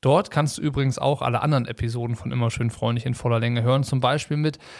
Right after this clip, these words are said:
Anne Haug, Daniela Bleimehl, Natascha Bartmann, Nicole und Lothar Leder, Patrick Lange, Sebastian Kienle, Thomas Hellriegel, Andreas Rählert,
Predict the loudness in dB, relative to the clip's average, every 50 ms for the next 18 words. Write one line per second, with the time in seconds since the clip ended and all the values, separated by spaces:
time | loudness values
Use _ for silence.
0 | -20 -20 -16 -6 0 2 4 4 4 4 4 4 4 2 0 0 0 0 2 2
1 | 4 2 2 2 2 2 2 2 2 2 2 2 0 0 0 0 0 0 2 2
2 | 0 2 2 2 2 2 0 0 0 0 2 2 2 2 0 2 2 4 4 4
3 | 2 0 0 0 0 0 2 2 2 2 2 0 2 2 2 2 2 2 2 0
4 | 0 0 2 2 2 2 2 0 -2 0 0 0 2 2 2 0 0 0 0 0
5 | 0 0 0 0 0 0 0 -2 -4 -2 0 0 0 0 -2 0 0 2 4 4
6 | 2 2 0 -2 -2 0 -2 -2 -2 -2 -2 0 -2 0 2 2 2 2 2 2
7 | 0 0 2 2 2 0 -2